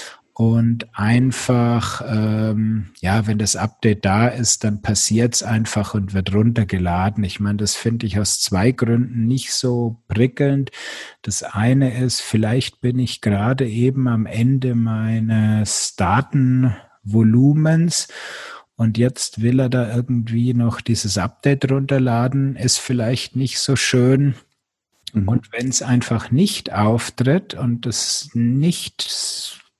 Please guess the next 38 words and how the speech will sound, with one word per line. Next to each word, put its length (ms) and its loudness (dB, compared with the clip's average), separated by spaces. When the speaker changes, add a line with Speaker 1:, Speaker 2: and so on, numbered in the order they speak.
Speaker 1:
automatisch 760 0
kommt, 400 2
ja, 160 0
dann 180 0
stehen 300 -2
die 80 0
Leute 440 2
da, 480 2
wie 160 -4
jede 420 2
Menge, 800 0
ähm, 640 -2
Kommentare 880 2
bei 200 -6
mir 260 -2
im 220 -2
Blog, 500 0
die 80 -2
sagen, 460 0
ja, 240 0
wie 100 0
krieg 300 -2
ich 160 -8
denn 180 -2
jetzt, 260 -6
wie 80 -2
kann 220 -2
ich 180 -6
denn 200 -2
das 220 -4
Update 400 -4
starten? 500 0
Wie 100 0
krieg 260 -6
ich 140 -10
das 160 -6
drauf? 580 2
Speaker 2:
Mhm. 280 4